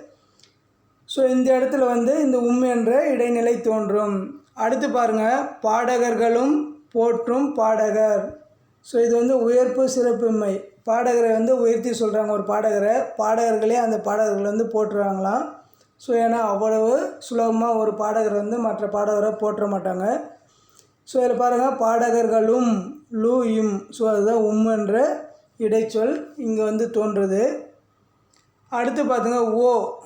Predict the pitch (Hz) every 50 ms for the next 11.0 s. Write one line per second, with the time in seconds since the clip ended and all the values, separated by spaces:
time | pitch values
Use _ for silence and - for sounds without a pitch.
0 | - _ _ _ _ _ _ _ - 233 240 247 262 262 240 262 262 262 247 247
1 | 262 262 254 233 214 233 240 226 - - 233 214 220 247 294 302 - - - -
2 | _ _ _ _ _ _ _ _ _ _ _ _ _ _ _ _ _ _ _ -
3 | 240 220 220 233 240 233 233 240 240 233 226 226 240 285 320 294 - 294 240 214
4 | 208 226 226 220 226 - 208 208 214 262 320 - - - - - _ _ _ _
5 | _ _ _ _ _ _ _ _ _ _ _ _ _ _ _ _ _ - 254 233
6 | 226 233 247 262 262 262 262 247 - - 240 226 240 262 294 302 302 - - -
7 | - _ _ _ _ _ _ - 220 190 220 226 226 226 233 233 240 262 294 302
8 | 302 - - - - - 254 254 247 247 247 240 247 233 208 196 196 - 220 214
9 | 208 226 233 233 226 247 240 226 220 226 226 226 226 226 226 233 247 233 220 220
10 | 220 220 226 226 214 208 190 196 - - - - 233 220 214 208 226 233 226